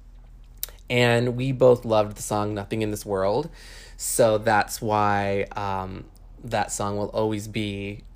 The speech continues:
important to me, um, because it reminds me of him and the,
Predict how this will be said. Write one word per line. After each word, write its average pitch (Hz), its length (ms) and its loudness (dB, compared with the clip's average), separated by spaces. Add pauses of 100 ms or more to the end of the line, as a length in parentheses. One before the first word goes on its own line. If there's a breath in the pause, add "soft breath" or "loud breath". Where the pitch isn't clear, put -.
important 101 680 -4 (120)
to - 160 -8
me, 98 500 -8 (440)
um, 101 460 -14 (140)
because 113 260 -2
it 85 40 -2
reminds 95 320 -4
me 104 120 -8
of 92 120 -8
him 95 400 -8
and 101 180 -10
the, 95 80 -8